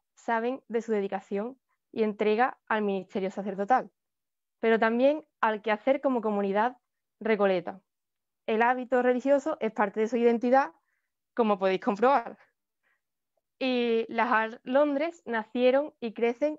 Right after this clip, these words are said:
con su mimada atención. Y para más detalle, pueden preguntar de sus andanzas por Cracovia, en Polonia, en la Jornada Mundial de la Juventud.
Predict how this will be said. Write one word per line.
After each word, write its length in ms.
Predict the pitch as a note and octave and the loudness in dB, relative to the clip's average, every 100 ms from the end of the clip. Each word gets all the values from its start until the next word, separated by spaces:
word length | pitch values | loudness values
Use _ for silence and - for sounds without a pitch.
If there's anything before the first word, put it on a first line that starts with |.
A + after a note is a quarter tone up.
| G#3+ | -8
con 180 | - A3 | -4 -4
su 140 | A3 G#3+ | -4 -4
mimada 340 | G#3 G3+ G#3 | -2 0 0
atención. 640 | A3 G3 G#3 - A#3+ F#3 _ _ _ _ _ _ _ | -2 -4 -6 -2 -4 -4 _ _ _ _ _ _ _
Y 120 | A#3+ | -2
para 220 | G#3+ G3+ | 0 0
más 160 | G3+ A3+ | -2 -2
detalle, 500 | A3+ C4 C4 C4+ D#4 _ _ | 0 0 0 -4 -10 _ _
pueden 260 | A3+ A3 G#3 | -6 -4 -4
preguntar 600 | A#3 A#3+ A#3 C4+ D4 D#4 _ _ _ - | -4 -4 -2 -2 -2 -6 _ _ _ -8
de 160 | A3+ | -6
sus 160 | A3+ A#3 | -4 -4
andanzas 420 | G#3+ G#3+ A#3 C#4 | -2 -4 -4 -8
por 260 | - A#3+ A#3 _ | -4 -4 -4 _
Cracovia, 580 | - G3+ G3+ F#3+ F#3 G3 _ - | -4 -2 0 -4 -4 -12 _ -10
en 140 | G#3+ | -8
Polonia, 460 | G3+ G3 G3+ F#3+ - _ _ _ _ - | -4 -2 -4 -6 -16 _ _ _ _ -4
en 140 | A3+ | 0
la 100 | A3 | 0
Jornada 380 | A3 A3 G#3 G#3+ | -2 -2 2 2
Mundial 480 | A3 A3 A#3 C4 - | 0 -2 0 0 -2
de 120 | G3+ | -6
la 100 | G3+ | -4
Juventud. 520 | G3 G#3+ A3+ A3+ D#4 | -4 -6 -8 -6 -8